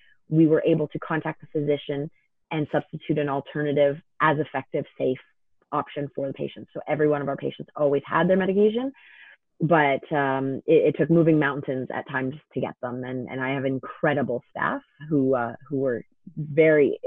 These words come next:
instrumental in helping me orchestrate that. Um, and then, and then there was the whole hand sanitizer and Lysol wipes and trying to secure those types of things. I was, um, we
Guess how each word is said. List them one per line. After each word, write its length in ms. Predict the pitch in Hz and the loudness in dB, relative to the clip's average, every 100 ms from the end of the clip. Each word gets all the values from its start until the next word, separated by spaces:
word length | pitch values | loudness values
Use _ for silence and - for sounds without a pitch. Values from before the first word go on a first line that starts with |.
| - | -4
instrumental 560 | 160 - 143 131 123 | -4 -2 -4 -4 -6
in 160 | 101 135 | -4 -6
helping 340 | 135 127 123 | -8 -6 -6
me 200 | 127 123 - _ _ 147 | -6 -8 -12 _ _ -6
orchestrate 440 | 131 131 120 107 - | -6 -6 -4 -4 -6
that. 240 | 120 - _ - | -10 -14 _ -12
Um, 360 | 139 131 131 131 _ _ _ _ - | -10 -8 -8 -10 _ _ _ _ -2
and 100 | 165 | 2
then, 220 | 165 160 - | 4 2 2
and 140 | 175 | 2
then 80 | 170 | 4
there 140 | 160 | 6
was 100 | 160 | 4
the 80 | 160 | 4
whole 380 | 147 160 139 156 - - | 2 4 4 0 -12 -2
hand 180 | 175 147 | 0 2
sanitizer 420 | 139 147 139 139 | -2 -2 -2 -2
and 80 | 135 | -2
Lysol 320 | 131 139 139 | -2 0 0
wipes 180 | 123 - | -2 -4
and 120 | 135 | -8
trying 320 | 135 131 135 - | -6 -6 -6 0
to 280 | 139 127 - | 2 2 -2
secure 280 | 143 - 143 | -4 0 2
those 160 | 135 139 | 2 0
types 160 | 123 143 | -6 -8
of 80 | - | -8
things. 200 | 135 139 | -6 -2
I 140 | 139 | 0
was, 240 | 139 143 151 | 2 0 0
um, 220 | 131 131 - _ _ _ _ - | -4 -4 -10 _ _ _ _ 2
we 400 | 185 165 160 | 6 8 6